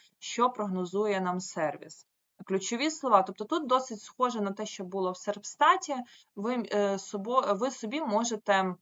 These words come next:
в принципі, підбирати той сервіс, який вам найбільш зручніший. Тут є багато різних можливостей, не тільки аналіз конкурентів, тут є ще, і ви можете тут обирати і,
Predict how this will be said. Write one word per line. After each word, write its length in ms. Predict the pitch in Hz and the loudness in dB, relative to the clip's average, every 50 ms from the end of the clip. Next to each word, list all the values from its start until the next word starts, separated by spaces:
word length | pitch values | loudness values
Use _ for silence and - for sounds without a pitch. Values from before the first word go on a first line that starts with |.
| _ _ _ _ _ _ _ _ _ _ _ _ _ _ _ _ _ - | _ _ _ _ _ _ _ _ _ _ _ _ _ _ _ _ _ -14
в 40 | 202 - | -10 -6
принципі, 500 | - 233 247 269 269 - - 214 - 202 | -2 -2 -2 -2 -4 -6 -6 -4 -4 -2
підбирати 500 | 196 208 190 190 208 220 208 208 208 175 | -2 -2 -2 4 8 10 10 10 8 4
той 220 | - - 254 302 | -2 0 0 0
сервіс, 400 | 302 - 285 247 233 214 208 - | 0 0 -2 -2 -2 -2 -4 -6
який 280 | 196 185 - - 233 240 | -10 -12 -8 -6 -6 -2
вам 180 | 220 202 190 190 | -2 -2 -2 -2
найбільш 360 | 185 175 170 202 208 196 185 | -2 -2 -2 -2 -2 -2 -4
зручніший. 600 | - 185 185 - - - 170 156 - - 156 151 | -6 -8 -8 -6 -8 -8 -8 -8 -8 -10 -10 -4
Тут 400 | - 294 349 - - 202 - - | -2 -2 -2 -2 -4 -8 -6 0
є 240 | 240 247 247 240 240 - - - - - | 2 2 2 2 0 -6 -14 -18 -16 -8
багато 420 | 202 190 220 220 247 233 233 - 190 | -4 -2 0 4 4 4 4 2 -4
різних 300 | 202 190 185 196 190 185 | -4 -4 -6 -6 -6 -4
можливостей, 600 | 208 208 196 220 277 339 359 320 285 - - 208 | -4 -6 -4 -2 -2 0 0 -2 -4 -4 -4 -4
не 120 | 190 202 208 | -2 -2 -2
тільки 300 | - 233 214 - - 180 | -4 -8 -10 -6 -4 -4
аналіз 340 | 180 185 185 185 180 180 - | -2 0 0 -2 -2 -4 -6
конкурентів, 640 | - 185 185 - 196 196 254 320 359 - 247 202 | -8 -8 -6 -6 -6 -6 -4 -6 -6 -8 -10 -8
тут 240 | 180 185 185 - - | -8 -8 -8 -6 -4
є 120 | 202 190 185 | -4 -4 -2
ще, 480 | - - - - - - 262 311 349 349 - _ _ _ _ _ - | -4 -4 -6 -6 -4 -2 -2 -2 -2 -4 -6 _ _ _ _ _ -8
і 100 | 214 214 | -6 -4
ви 120 | 233 269 | -2 0
можете 320 | 269 240 240 233 - 196 185 | 2 2 0 0 -2 -4 -6
тут 220 | - 208 202 - | -4 -4 -6 -4
обирати 520 | 190 185 190 196 202 196 190 - 170 - - | 0 2 4 6 4 4 4 0 -8 -8 -8
і, 280 | 202 202 190 190 185 | -6 -2 0 0 0